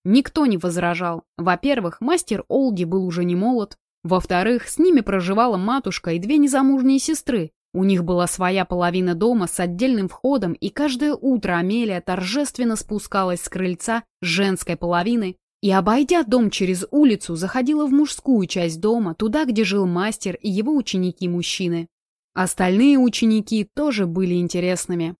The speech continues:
Например, женатый отец двух детей, плотник Сазер. Говорили, что мастер увидел его на базаре, подошел и убедил ходить на уроки. Плотник сначала отнекивался, но позже все же начал ходить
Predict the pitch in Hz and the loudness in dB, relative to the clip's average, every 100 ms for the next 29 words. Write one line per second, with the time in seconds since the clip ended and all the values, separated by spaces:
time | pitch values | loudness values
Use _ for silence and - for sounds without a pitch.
0 | - 185 175 - 175 226 240 - 165 180 | -4 -2 0 0 0 0 -2 -6 -4 2
1 | 277 330 226 202 202 285 202 185 240 180 | 4 4 2 0 0 -2 0 0 0 0
2 | 180 285 294 - 214 240 254 240 - 277 | -4 -2 -2 0 2 2 2 -2 -2 0
3 | 262 202 170 _ _ - 185 180 175 214 | 2 0 -2 _ _ -4 0 2 2 2
4 | 247 175 - 226 302 330 - 220 - 202 | 2 0 -2 0 2 2 0 -2 0 -2
5 | 196 208 190 180 175 175 170 175 175 214 | 0 0 0 0 0 0 2 0 0 -2
6 | 196 165 185 208 - 302 285 208 196 185 | -2 -2 -2 -2 0 -2 -2 -2 0 0
7 | 202 285 269 202 190 190 196 208 240 220 | 0 0 0 -2 -2 -4 -2 -2 0 0
8 | 175 165 170 _ - 190 214 233 190 - | -2 -10 -12 _ -6 2 4 4 0 -6
9 | - 220 339 330 190 - 240 262 196 175 | -4 -4 -2 0 0 0 -2 -2 -4 -6
10 | 175 - 175 190 - 330 208 185 - 247 | -6 -6 -4 -4 -4 -4 -4 -6 -2 -2
11 | 202 196 202 180 170 180 190 254 | -2 -4 -4 -6 -6 -6 -2 -2